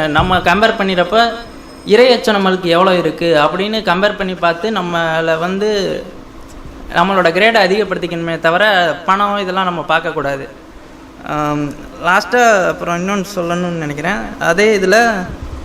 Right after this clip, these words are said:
ஆ, இது வந்து இஸ்லாம் வந்து குறிப்பிட்ட பகுதி மக்களுக்கு மட்டும்தான் அப்படின்னு நினச்சிக்கிறாங்க. அதுவும் தப்பு.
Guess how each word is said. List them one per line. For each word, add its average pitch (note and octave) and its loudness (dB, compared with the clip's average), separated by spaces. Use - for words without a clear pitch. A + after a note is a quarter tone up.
ஆ, E3 4
இது G#3+ 4
வந்து A3+ 4
இஸ்லாம் A#3+ 4
வந்து G#3+ 4
குறிப்பிட்ட G#3 2
பகுதி G3+ 0
மக்களுக்கு F#3+ 0
மட்டும்தான் D#3+ 0
அப்படின்னு E3+ -2
நினச்சிக்கிறாங்க. E3 0
அதுவும் F#3+ 2
தப்பு. D#3 -4